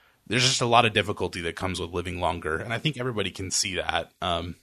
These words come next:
and maybe technology will save us. Maybe we'll be able to transport our consciousness into a robot and be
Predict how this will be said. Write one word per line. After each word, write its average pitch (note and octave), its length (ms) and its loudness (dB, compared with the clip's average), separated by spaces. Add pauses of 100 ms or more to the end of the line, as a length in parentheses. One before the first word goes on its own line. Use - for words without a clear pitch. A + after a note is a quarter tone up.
(100)
and C#3 120 6
maybe E3+ 200 8
technology C#3 520 6
will A2+ 120 0
save A2 240 6
us. - 420 2
Maybe G2 220 0
we'll G#2 100 0
be G#2 120 4
able G2 160 0
to F#2 340 -2
transport G2 640 2
our F2+ 100 4
consciousness F#2+ 640 0
into G2+ 260 -4
a F2+ 60 2
robot F2 540 4
and F#2+ 180 0
be F2+ 380 -2